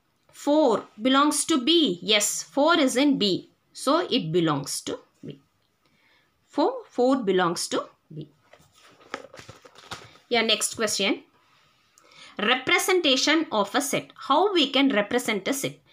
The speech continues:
We can represent set in three ways. They are descriptive form,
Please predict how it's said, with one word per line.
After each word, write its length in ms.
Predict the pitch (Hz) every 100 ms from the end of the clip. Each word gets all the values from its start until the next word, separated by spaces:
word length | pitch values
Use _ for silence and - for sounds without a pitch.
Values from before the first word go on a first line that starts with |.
| - -
We 200 | 214 311
can 200 | 349 359
represent 540 | 247 - 320 330 359 359
set 280 | 254 269
in 220 | 269 262 -
three 280 | 240 254
ways. 460 | 190 170 247 - - _
They 280 | 170 175 240
are 340 | - 190 262 - - - - -
descriptive 680 | 180 233 - 285 269 - 320
form, 500 | - 269 202 247 -